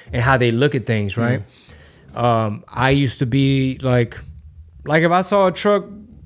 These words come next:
Speaker 1: you know, riding down with a big old Mexican flag on the back or a
Speaker 2: Mm.
Speaker 1: Filipino flag or anything for that matter, I'd probably be like, I, I wouldn't even bat an eye
Speaker 2: Yeah.
Speaker 1: years ago. We'd be like, "Oh,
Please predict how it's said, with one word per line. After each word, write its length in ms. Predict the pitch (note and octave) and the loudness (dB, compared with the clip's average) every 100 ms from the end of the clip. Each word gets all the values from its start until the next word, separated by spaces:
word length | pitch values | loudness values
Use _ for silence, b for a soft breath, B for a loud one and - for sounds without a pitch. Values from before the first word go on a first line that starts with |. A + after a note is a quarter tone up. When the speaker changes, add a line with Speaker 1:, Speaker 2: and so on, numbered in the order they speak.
| - - - - D#3 | -20 -20 -20 -20 -6
Speaker 1:
you 100 | D#3+ | 0
know, 100 | C#3 | 2
riding 360 | B2+ D#3 D#3+ D#3 | 2 2 2 2
down 260 | D#3 D#3 | 2 2
with 80 | C3+ | 0
a 20 | |
big 180 | A#2 D#3 | 2 2
old 100 | D3+ | 4
Mexican 360 | D3 D3+ - C3+ | 4 0 -2 -4
flag 300 | C#3+ C#3+ D3 | 2 2 2
on 100 | C#3+ | 0
the 60 | C3+ | 0
back 460 | C#3+ C#3+ C#3+ C#3 | 2 4 2 0
or 60 | A#2 | 0
a 20 | A2+ G2 | 0 0
Speaker 2:
Mm. 60 | |
Speaker 1:
Filipino 420 | F#2 D3 C3 D3 | 0 0 0 -2
flag 220 | C3 D3 C#3+ | -2 0 2
or 60 | |
anything 380 | G#3+ A#3 B2+ G#2+ | 2 2 -2 -2
for 120 | A#2 | -2
that 140 | B2+ C3 | 0 2
matter, 380 | C3 C3 B2+ B B B B B | 0 0 -2 B B B B B
I'd 180 | B2+ D3 | -4 0
probably 200 | D3 C3 | 2 4
be 100 | A#2+ | 4
like, 380 | A#2+ A#2 A#2 G#2+ _ _ _ _ _ _ - | 4 4 2 -2 _ _ _ _ _ _ -14
I, 320 | F#2 F2+ F2+ - | -10 -10 -10 -8
I 140 | G2 A#2+ | -2 2
wouldn't 180 | D3+ | 2
even 140 | D#3+ C#3 | 2 4
bat 200 | C#3 D3 | 4 2
an 60 | C3 | 2
eye 360 | C#3+ D3+ G2 - - | 0 0 -4 -10 -8
Speaker 2:
Yeah. 180 | G#2 A2+ | -4 2
Speaker 1:
years 220 | C3 A2+ | 2 2
ago. 240 | A2 G#2+ | 2 0
We'd 220 | F#2+ A#2 A#2+ | 0 -2 0
be 80 | |
like, 280 | C3 B2 A#2 F3+ | 2 0 -2 0
"Oh, 340 | G#3 F3+ | 2 2